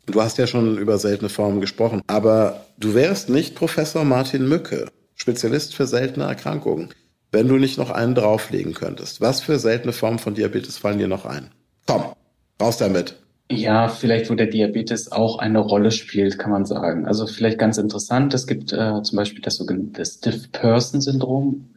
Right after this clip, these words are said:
Speaker 2: oder
Speaker 1: Mhm.
Speaker 2: Stiff Man Syndrom. Das ist eine sehr seltene Autoimmunerkrankung des zentralen Nervensystems. Also es betrifft hauptsächlich das Gehirn und Rückenmark.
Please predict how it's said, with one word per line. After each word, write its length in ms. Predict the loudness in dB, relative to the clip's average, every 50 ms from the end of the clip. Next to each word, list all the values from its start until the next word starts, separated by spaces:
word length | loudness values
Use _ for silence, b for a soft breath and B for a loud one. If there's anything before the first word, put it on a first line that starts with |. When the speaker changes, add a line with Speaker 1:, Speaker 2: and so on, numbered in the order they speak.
| -10
Speaker 2:
oder 160 | -4 -2 0
Speaker 1:
Mhm. 60 | 0 0
Speaker 2:
Stiff 400 | 0 -2 -2 -2 -2 -2 -2 0
Man 280 | 2 2 4 2 2
Syndrom. 540 | 2 2 0 0 2 0 2 2 0 0 -2 B B B B B _
Das 100 | -8 -4
ist 60 | -2
eine 180 | 0 0 0 2
sehr 180 | 4 2 2
seltene 440 | 2 2 0 0 0 -2 -2 -4 -4
Autoimmunerkrankung 1040 | -4 -8 -8 -8 -8 -6 -4 -2 0 0 0 -2 -2 -2 -2 -2 -2 -4 -6 -8 -6
des 180 | -6 -8 -8 -8
zentralen 520 | -6 -6 -6 -6 -6 -6 -4 -2 0 0
Nervensystems. 960 | 2 2 2 2 0 0 -2 -2 -2 -6 -8 -8 -4 -2 -2 0 0 -2 -4
Also 160 | -6 -10 -10
es 100 | -12 -6
betrifft 440 | -4 -4 -4 -4 -4 -8 -8 -4 0
hauptsächlich 540 | 0 0 0 0 -2 -2 -4 -4 -4 -6 -4
das 240 | -4 -6 -6 -6 -8
Gehirn 340 | -10 -4 0 2 2 2 2
und 240 | 0 -2 -4 -2
Rückenmark. 680 | -2 -2 0 0 0 0 2 2 2 2 2 0 -4 B